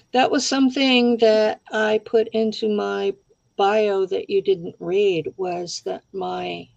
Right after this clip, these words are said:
memories were activated by the N S A. That's the only reason I remember. Okay,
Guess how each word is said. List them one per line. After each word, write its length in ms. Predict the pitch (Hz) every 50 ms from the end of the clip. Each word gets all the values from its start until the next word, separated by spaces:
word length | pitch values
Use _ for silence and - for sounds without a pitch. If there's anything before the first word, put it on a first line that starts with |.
| _ - _ -
memories 580 | 185 180 175 180 185 180 180 180 170 165 - -
were 140 | 165 - -
activated 720 | - 160 156 _ - - - - 180 175 170 180 170 -
by 180 | - 175 175 175
the 180 | 170 180 180 180
N 100 | 175 175
S 220 | 170 160 - -
A. 400 | 196 202 214 202 - - - - - - - 640 - _ _ _ _ _ _ _ _ _ _ _ _ _ _ _ _ _ _ _ _ _ _ _ _ _ -
That's 400 | - 185 175 185 208 240 - -
the 120 | - 240 233
only 200 | 214 214 208 202
reason 340 | 202 208 202 190 196 185 175
I 180 | 175 196 208
remember. 720 | 196 196 190 180 170 170 190 220 247 262 - - 143 - - _ _ _ _ _ _ _ _ _ _ _ _ _ _ _ _ _ _ _ _ _ _ _ _ _ _ _ _ _ _ _ _ _ _ _ -
Okay, 500 | 185 - - 190 185 175 170 170 165 -